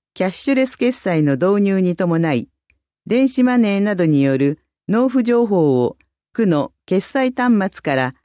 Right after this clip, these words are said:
決済代行事業者へ伝送するため、決済代行事業者の電子計算組織と回線結合を行う。エーアイ、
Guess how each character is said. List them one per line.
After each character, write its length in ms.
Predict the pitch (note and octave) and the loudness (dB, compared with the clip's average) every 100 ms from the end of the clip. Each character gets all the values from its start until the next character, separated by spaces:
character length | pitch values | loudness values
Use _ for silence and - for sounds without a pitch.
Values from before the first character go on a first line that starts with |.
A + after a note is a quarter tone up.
| _ _ _ | _ _ _
決 200 | G#3 G3+ | -4 -4
済 260 | - C4+ B3+ | -2 -2 0
代 200 | B3 B3 | -2 -2
行 240 | A#3+ A#3 | -2 0
事 140 | A3 A3+ | 0 2
業 220 | A#3 A#3 | 2 0
者 220 | - D#3 | 0 -2
へ 80 | C3 | -2
伝 240 | D3+ G3+ | 0 -2
送 220 | - G3 | -2 -2
す 140 | F#3 E3+ | -2 -4
る 120 | D#3+ | -2
た 140 | D3+ | -2
め、 220 | C3 B2+ - _ _ _ _ - | -2 -2 -6 _ _ _ _ -4
決 220 | G3 - | -4 -2
済 260 | C4+ C4 | -2 0
代 220 | A#3+ A#3 A#3+ | 0 -2 -2
行 200 | A#3 A3+ | 0 0
事 140 | A3 | 0
業 200 | A3+ A3 | 2 0
者 160 | - D#3 | -2 -2
の 240 | C3+ - _ _ _ | -2 -4 _ _ _
電 240 | C#3 B3 C4 | -2 0 0
子 100 | - | -2
計 200 | A#3+ A#3+ | -2 -2
算 240 | A3+ A3 | -2 -4
組 160 | - A3 | -2 -6
織 220 | - - | -6 -6
と 220 | C3+ B2+ _ _ - | -4 -4 _ _ -6
回 200 | G#3+ B3 | -4 -2
線 280 | A#3+ A3+ | -2 -2
結 260 | G#3 A3 F#3+ | -2 -2 0
合 300 | D3+ C3 A#2 | 0 0 -2
を 40 | A#2+ | -2
行 120 | C3 | -2
う。 340 | B2+ A2+ G#2 _ _ _ _ _ _ _ _ _ _ _ _ _ _ _ _ _ _ _ _ _ _ _ - | -2 -4 -6 _ _ _ _ _ _ _ _ _ _ _ _ _ _ _ _ _ _ _ _ _ _ _ -4
エ 260 | G3+ G#3+ G#3 | 0 0 0
ー 60 | |
ア 60 | F3+ | 0
イ、 200 | C3+ | -2